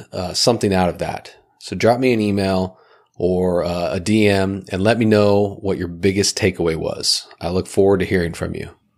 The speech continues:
Stay engaged. I hope you found something helpful and valuable that you can take and immediately put into action. If you like this episode, please go to Apple Podcasts, Spotify,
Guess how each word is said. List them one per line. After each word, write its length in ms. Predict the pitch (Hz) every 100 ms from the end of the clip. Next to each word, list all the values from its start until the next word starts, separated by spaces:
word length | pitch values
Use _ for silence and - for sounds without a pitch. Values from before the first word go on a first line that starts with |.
| _
Stay 340 | - - 98 92
engaged. 500 | 87 82 - - - _ _ _ _ _ _ _ _ _ -
I 80 |
hope 220 | 120 139 110
you 80 |
found 240 | - 101 98
something 300 | 110 95 87
helpful 560 | 110 104 - 107 104 -
and 160 | 104
valuable 640 | 92 92 95 95 85 82 85 - - -
that 180 | -
you 80 | 104
can 120 | 101
take 280 | 90 107 98
and 100 | 92
immediately 540 | 87 92 113 113 90 92
put 220 | - 92
into 220 | 87 85
action. 520 | 87 90 - - - _ _ _ _ - -
If 160 | 117
you 80 | 98
like 240 | 101 127 -
this 180 | 110
episode, 580 | 117 107 104 104 95 - - _ -
please 200 | 180 143
go 100 | 113
to 80 | 104
Apple 200 | 101 87
Podcasts, 840 | 117 104 - 98 95 90 - - -
Spotify, 800 | - - 117 107 101 95 92